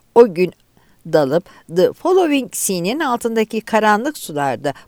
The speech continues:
bu silahı bulmasaydı, mahkarep belanın göbeğine düşecekti. "Tanrım," dedi mahkarep fısıltıyla. "Gayet iyi görünüyor, değil mi?" "Tam olarak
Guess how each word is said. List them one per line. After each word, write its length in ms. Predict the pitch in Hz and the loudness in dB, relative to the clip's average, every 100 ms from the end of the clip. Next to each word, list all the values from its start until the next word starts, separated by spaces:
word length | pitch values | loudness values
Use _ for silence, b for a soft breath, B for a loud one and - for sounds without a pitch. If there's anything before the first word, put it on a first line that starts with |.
| - | 0
bu 100 | 359 | 2
silahı 580 | - 330 262 254 202 156 | 2 4 8 8 6 0
bulmasaydı, 800 | 185 165 139 - 131 127 180 269 | -4 -2 -6 -4 -2 -2 -2 -2
mahkarep 640 | 196 165 - 139 160 247 185 | -2 -4 -2 -2 0 0 0
belanın 520 | 196 190 190 254 208 | 0 2 0 -2 -4
göbeğine 460 | 175 156 151 143 | -2 -2 -4 -6
düşecekti. 720 | 135 - 131 131 120 _ 123 101 _ _ _ _ b b b - | -10 -10 -8 -6 -8 _ -12 -12 _ _ _ _ b b b 0
"Tanrım," 440 | 247 214 160 131 | 4 4 2 -6
dedi 240 | 135 135 135 | -8 -8 -10
mahkarep 560 | 131 120 - 127 127 - _ | -10 -12 -10 -8 -8 -12 _
fısıltıyla. 760 | - 131 - 120 - 127 120 107 _ _ b b b - | -10 -8 -6 -8 -10 -12 -12 -20 _ _ b b b -6
"Gayet 520 | 185 349 427 349 - | 0 2 2 0 0
iyi 260 | 262 285 208 | 0 0 2
görünüyor, 520 | 156 143 139 139 131 202 | -2 -2 -4 -6 -6 -4
değil 220 | 254 233 | -4 -6
mi?" 220 | 131 117 _ _ _ B B - | -10 -14 _ _ _ B B -2
"Tam 200 | 403 392 | 0 2
olarak 420 | 370 359 349 | 2 2 2